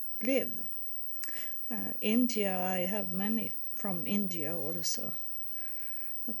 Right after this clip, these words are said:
c-, of course, it's a big country, so there is many that can listen, and I hope it's growing more listener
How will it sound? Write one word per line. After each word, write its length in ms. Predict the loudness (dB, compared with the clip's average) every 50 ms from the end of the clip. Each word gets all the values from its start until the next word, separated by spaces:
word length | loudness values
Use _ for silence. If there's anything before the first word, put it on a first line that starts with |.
| -4 -6
c-, 80 | -6 -4 0
of 180 | 0 0 0 2
course, 360 | 2 4 4 4 2 2 0
it's 280 | -2 -2 0 0 0 2
a 100 | 0 0
big 320 | 0 0 0 0 0 -2 -4 -4 0
country, 600 | 2 2 2 2 2 0 -2 -2 -2 -4 -4 -4 -4 -6 -6 -6 -6 -6 -6 -6 -4 -4
so 480 | -4 -4 -2 -2 -2 -2 -2 -2 -4 -4 -6 -6 -6 -6 -6 -6 -4 -4 -4 -4 -4 -4 -4 -4 -4 -4 -4 -4 -4 -4 -4 -4 -4 -2 0
there 180 | 2 2 4
is 340 | 4 2 0 0 -2 -2 0
many 360 | 2 4 4 4 4 4 2
that 360 | 2 0 0 -2 -2 -2 -2 -2
can 400 | 0 0 0 0 -2 -4 -6 -4 0 2
listen, 580 | 4 6 6 6 4 4 2 0 -2 -4 -4 -4 -4 -4 -4 -4 -4 -4 -4 -4
and 300 | -4 -4 -2 -2 0 0
I 140 | 2 2 4
hope 340 | 6 6 6 4 2 0
it's 480 | -4 -4 -2 -2 -2 -2 -2 -2 -4 -4 -4 -4 -4 -4 -4 -4 -4 -4 -4 -4 -2 -2 -2
growing 520 | 2 4 4 4 4 2 0 -2 -2 -2 -4 -4 -4 -4 -4 -4 -6 -6 -6 -2 0
more 280 | 2 2 2 2 2 0
listener 760 | 0 0 0 0 -2 -2 -2 -2 -2 -2 -2 -4 -4 -4